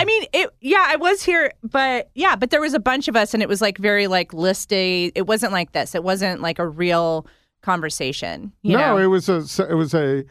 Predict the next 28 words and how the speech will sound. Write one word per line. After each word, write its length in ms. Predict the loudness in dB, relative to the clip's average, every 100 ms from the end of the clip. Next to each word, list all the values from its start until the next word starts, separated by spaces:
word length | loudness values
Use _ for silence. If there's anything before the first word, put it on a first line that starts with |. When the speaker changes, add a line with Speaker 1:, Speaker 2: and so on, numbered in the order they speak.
| _ _ _ 0
Speaker 2:
it 60 |
was 120 | 0
the 140 | 2 2
end 80 | 2
Speaker 1:
A 40 |
Speaker 2:
of 40 |
the 40 | 4
Speaker 1:
roundup. 440 | 4 4 2 0
Speaker 2:
year. 120 | -4 -4
Yeah, 220 | 0 2
it 40 | 2
was 140 | 0
a 60 | 0
roundup. 440 | 2 2 0 0
It 40 | 2
was 120 | 2
Speaker 1:
Yeah. 100 | 2
Speaker 2:
different. 360 | 0 0 -4 -6 -2
And 160 | 0 2
I, 220 | 0 -4 -12 _ _ -2
we're 120 | 0
not 180 | 2 2
really 200 | 0 0
set 240 | 0 0 0
up 140 | 0
to 100 | 0
have 180 | 0 0
a, 240 | 0 -2